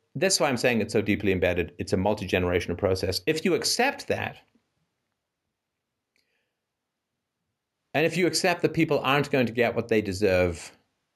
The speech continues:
economically, but they are going to get what they deserve psychologically, because all virtuous people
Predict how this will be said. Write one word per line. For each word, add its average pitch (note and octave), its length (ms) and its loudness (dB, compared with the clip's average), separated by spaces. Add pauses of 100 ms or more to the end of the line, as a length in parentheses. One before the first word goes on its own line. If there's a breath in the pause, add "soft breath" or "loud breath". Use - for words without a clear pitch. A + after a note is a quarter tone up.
(1200)
economically, C3 760 2 (200 loud breath)
but C#3 160 -2
they B2+ 160 0
are D3+ 240 2
going D3 260 2
to B2 80 -2
get A#2 400 -2 (360)
what A#2 240 -2
they A#2+ 120 2
deserve G#2 460 0
psychologically, A2+ 960 0 (520)
because F3 320 -2 (280 loud breath)
all G#3 400 0
virtuous C#3 480 0
people G#2 580 0